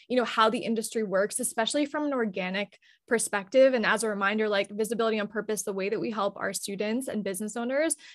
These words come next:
is that we're teaching them how to land their own organic media. So we're not teaching them, "Hey, you can go buy a placement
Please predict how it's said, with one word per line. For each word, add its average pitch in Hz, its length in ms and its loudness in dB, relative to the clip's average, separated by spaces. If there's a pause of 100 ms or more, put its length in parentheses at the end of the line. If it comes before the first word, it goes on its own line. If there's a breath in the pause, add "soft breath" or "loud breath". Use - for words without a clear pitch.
is 220 80 -2
that 196 160 2
we're 214 140 2
teaching 269 320 -2
them 226 100 2
how 220 140 -2
to 202 100 0
land 202 260 -2
their 196 140 -2
own 190 140 -2
organic 190 580 -4
media. 180 420 -2
So 196 140 -4
we're 202 140 -2
not 220 260 4
teaching 226 320 2
them, 208 220 4
"Hey, 220 180 4
you 214 220 0
can 233 160 0
go 214 120 4
buy 208 300 4
a 202 140 2
placement 196 640 -4